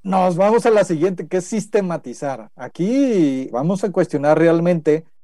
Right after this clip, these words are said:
cómo cuando nuestra actividad económica es un caos. O sea, gente que trabaja dieciséis horas al día,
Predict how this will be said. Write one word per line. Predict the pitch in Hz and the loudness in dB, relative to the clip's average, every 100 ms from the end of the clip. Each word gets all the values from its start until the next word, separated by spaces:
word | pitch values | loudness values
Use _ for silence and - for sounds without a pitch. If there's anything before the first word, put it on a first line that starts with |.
| - - | -20 -4
cómo | 180 220 233 226 226 214 214 202 196 180 - | 4 6 8 8 8 8 6 6 6 4 2
cuando | 175 170 | 2 2
nuestra | 175 160 180 | 0 0 -2
actividad | - 165 175 | 2 4 4
económica | 214 226 214 240 214 | 2 -2 -4 -6 -6
es | - | -4
un | 226 220 | -4 -4
caos. | 185 170 214 143 - - | -4 -4 -4 -8 -12 -20
O | - | -18
sea, | - 156 143 | -2 0 2
gente | - 185 220 208 | 2 0 0 -4
que | 233 | -4
trabaja | 180 151 175 - 202 | 2 2 2 0 -2
dieciséis | 180 156 151 - 196 208 190 196 | 0 -2 -6 0 4 4 2 -4
horas | 196 190 | -4 -4
al | 180 160 | -2 0
día, | 180 190 190 | 2 2 0